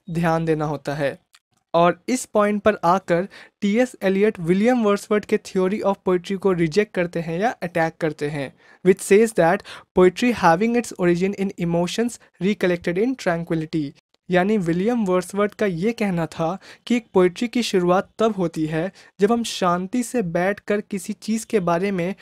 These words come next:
अपने सारे इमोशंस को दोबारा से रिकलेक्ट करते हैं या उसे इकट्ठा करते हैं, तब पोएट्री की शुरुआत होती है।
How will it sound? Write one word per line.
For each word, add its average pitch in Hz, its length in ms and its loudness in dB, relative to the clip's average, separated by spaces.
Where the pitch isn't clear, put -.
अपने 208 260 0
सारे 196 380 0
इमोशंस 190 720 -4
को 202 140 -2
दोबारा 170 500 -2
से 220 160 -2
रिकलेक्ट 202 520 0
करते 175 280 -2
हैं 170 160 -2
या 170 100 0
उसे 175 220 -2
इकट्ठा 175 480 -6
करते 151 320 -6
हैं, 147 220 -8
तब 233 200 0
पोएट्री 180 300 2
की 262 160 0
शुरुआत 165 500 0
होती 160 220 -6
है। 151 300 -4